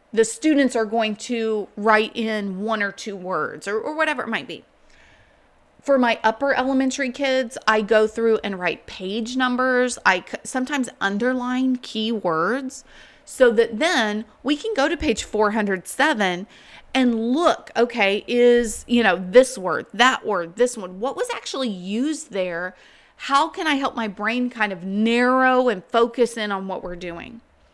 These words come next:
At my school, we also have a very high E L population, so I am making accommodations to those tests,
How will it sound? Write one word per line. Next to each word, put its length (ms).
At 180
my 200
school, 520
we 160
also 360
have 120
a 60
very 360
high 360
E 160
L 160
population, 960
so 360
I 380
am 60
making 340
accommodations 800
to 120
those 360
tests, 640